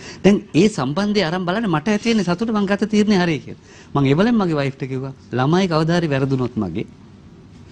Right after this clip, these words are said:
මම ආයි නම් මාත් එක්ක කොහෙවත් කතා කරන්නේ නැහැ. මොකද අපි ඒගොල්ලෝ හරියට තියෙනකන් විතරයි කතා කරන්න පුළුවන්.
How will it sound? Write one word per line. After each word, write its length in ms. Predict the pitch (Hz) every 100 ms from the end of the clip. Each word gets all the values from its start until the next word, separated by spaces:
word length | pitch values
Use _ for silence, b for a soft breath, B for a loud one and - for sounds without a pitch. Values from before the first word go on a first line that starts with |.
| -
මම 180 | 139 147
ආයි 260 | 127 127
නම් 140 | 143 160
මාත් 320 | 143 131 127
එක්ක 120 | 135
කොහෙවත් 260 | 123 127 147
කතා 280 | - 117 131
කරන්නේ 240 | 139 143
නැහැ. 100 | 156
මොකද 200 | 143 143
අපි 220 | 135 113 170
ඒගොල්ලෝ 260 | 165 160 143
හරියට 240 | 143 143
තියෙනකන් 380 | 143 135 139 135
විතරයි 260 | 123 139
කතා 240 | 120 110 127
කරන්න 260 | 139 135 113
පුළුවන්. 220 | 107 113